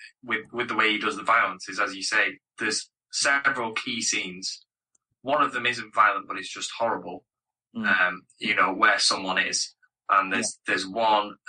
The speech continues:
Speaker 1: um, which involves a musketeer named Slave, let's put it that
Speaker 2: Yeah.
Speaker 1: way. And
Speaker 2: Yeah.
Speaker 1: there's the fight, which has made a lot of headlines. And
Speaker 2: Mm.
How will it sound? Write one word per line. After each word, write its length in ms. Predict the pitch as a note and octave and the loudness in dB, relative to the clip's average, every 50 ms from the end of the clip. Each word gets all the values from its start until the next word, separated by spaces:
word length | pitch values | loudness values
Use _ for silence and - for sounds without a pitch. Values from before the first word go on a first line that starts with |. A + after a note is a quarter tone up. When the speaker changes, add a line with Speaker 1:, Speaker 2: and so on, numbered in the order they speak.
| - G2 | -2 2
Speaker 1:
um, 440 | G2+ F#2+ F#2+ G2 - F2+ F2 - _ _ _ _ - | 4 4 4 4 2 0 -4 -12 _ _ _ _ -4
which 540 | G2+ G2+ F#2+ - - - - - - - - _ _ _ _ _ _ - | -2 0 0 0 0 -2 -2 -2 -2 -6 -10 _ _ _ _ _ _ -12
involves 800 | - G2+ F#2 G2 G2 G2 G2 G2 F#2+ F#2+ F#2+ F#2 - - - - - - - _ _ _ _ _ _ _ - | -12 -8 0 2 2 4 4 2 2 0 -2 -4 -4 -4 -6 -6 -6 -8 -16 _ _ _ _ _ _ _ 0
a 380 | G2+ G2 G2 F#2+ G2 G2 G2 | 2 2 4 2 2 0 0
musketeer 580 | F#2+ A#2 A#2 A#2 - - - - A2 G#2 G2 G2 | 0 0 0 0 0 0 0 2 2 4 4 4
named 360 | G2 F#2+ F#2+ F2+ F2+ - - - - _ _ _ _ _ _ | 2 2 0 0 -2 -6 -8 -10 -10 _ _ _ _ _ _
Slave, 380 | - - - - F2 F2 F2+ F2+ - - - - | -2 2 4 4 4 4 0 -2 -4 -8 0 0
let's 160 | G2 F#2+ - | 0 0 2
put 140 | - G#2 G#2 | 2 2 2
it 60 | F#2+ | 4
that 220 | G2+ A2+ A2+ A2 - | 2 0 0 -2 -2
Speaker 2:
Yeah. 60 | - - | -4 -4
Speaker 1:
way. 100 | - - _ _ - - - - _ _ _ _ - | -4 -8 _ _ -20 -20 -20 -20 _ _ _ _ 2
And 420 | A2+ G#2+ G#2 G2+ G2 G2 G2 F#2+ | 4 6 6 6 4 4 0 -8
Speaker 2:
Yeah. 100 | G2 G2+ G2+ _ _ _ _ | -14 -14 -16 _ _ _ _
Speaker 1:
there's 300 | - G#2 F#2+ G2 G2 - - | -2 0 0 0 -2 -4 -8
the 320 | - G2 G2 F#2+ F#2+ F#2+ - - | -10 -8 -6 -6 -6 -6 -8 -6
fight, 340 | - - F#2+ F2 E2+ F#2 F#2 | 2 4 4 4 4 0 -4
which 160 | F#2 - G#2 | -8 -8 -8
has 140 | G#2 G2+ G2 | -8 -4 -2
made 160 | G2 F#2+ F#2 | -2 -2 0
a 60 | F2+ | -2
lot 100 | F2+ F2 | -4 -4
of 60 | - | -2
headlines. 440 | - A2 - F#2+ F#2+ F2 F2 - - - | -2 -2 0 2 2 0 0 -2 -6 -2
And 320 | A2 - A2 G#2+ - - - _ - | -2 0 0 -2 -6 -12 -14 _ -20
Speaker 2:
Mm. 100 | - | -20